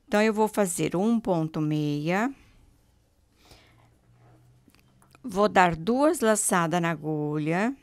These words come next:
mais um ponto meia. Duas laçadas, um ponto meia.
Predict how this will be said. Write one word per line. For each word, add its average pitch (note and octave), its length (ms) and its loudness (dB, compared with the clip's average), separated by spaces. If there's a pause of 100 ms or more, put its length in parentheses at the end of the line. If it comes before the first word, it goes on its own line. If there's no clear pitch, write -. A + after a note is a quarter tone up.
(240)
mais E3+ 420 -2
um G3 100 -4
ponto F#3+ 380 -6
meia. F#3+ 440 -4 (1900)
Duas E3+ 400 0
laçadas, E3+ 1000 -2 (760)
um F#3+ 200 -4
ponto F#3+ 400 -6
meia. F3+ 440 -4